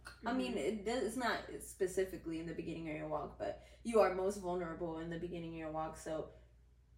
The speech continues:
Speaker 1: um, or even probably you're most vulnerable, like, around the time where you really, really want to get married. Like, okay,
Speaker 2: Mm-hmm.
Speaker 1: you've gone into this walk, like, a long time, like, and now you're just like, "I need, I'm ready."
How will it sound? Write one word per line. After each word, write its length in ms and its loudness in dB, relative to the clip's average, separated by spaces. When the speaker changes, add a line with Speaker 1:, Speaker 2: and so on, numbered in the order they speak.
Speaker 1:
um, 560 2
or 300 6
even 280 6
probably 280 4
you're 120 4
most 260 -2
vulnerable, 260 0
like, 160 0
around 380 4
the 60 -10
time 240 0
where 100 4
you 180 2
really, 320 0
really 300 0
want 440 -6
to 80 4
get 180 2
married. 380 -2
Like, 260 -2
okay, 280 4
Speaker 2:
Mm-hmm. 100 2
Speaker 1:
you've 100 -2
gone 200 2
into 160 -2
this 200 -2
walk, 400 0
like, 220 0
a 60 -2
long 280 -2
time, 340 -4
like, 260 -4
and 140 0
now 200 0
you're 160 0
just 260 -6
like, 280 -4
"I 240 0
need, 480 -4
I'm 140 0
ready." 260 4